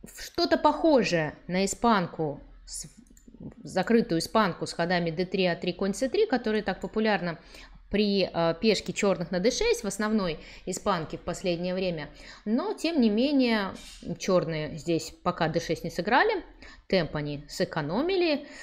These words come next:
Здесь бы Д шесть переводила, м, каким-то теоретическим,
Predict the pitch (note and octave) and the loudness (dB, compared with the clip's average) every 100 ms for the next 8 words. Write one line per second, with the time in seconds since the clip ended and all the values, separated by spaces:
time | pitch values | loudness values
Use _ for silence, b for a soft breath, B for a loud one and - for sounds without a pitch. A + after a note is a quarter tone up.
0 | B D#3+ D#3 D#3+ F#3 E3+ D3 F3 - E3 | B -2 0 4 4 4 2 2 4 0
1 | - E3+ E3 E3 E3+ D#3 D3 C3+ C3 - | 2 2 4 4 4 2 0 0 -6 -14
2 | - C#3 C3+ C3 - D#3+ - C#3+ C3+ C#3 | -12 -8 -6 -8 -8 -8 -6 -6 -8 -8
3 | - E3+ E3+ F4 F4+ - - C#4+ C#4 | -2 -2 0 0 0 -4 -2 -2 -2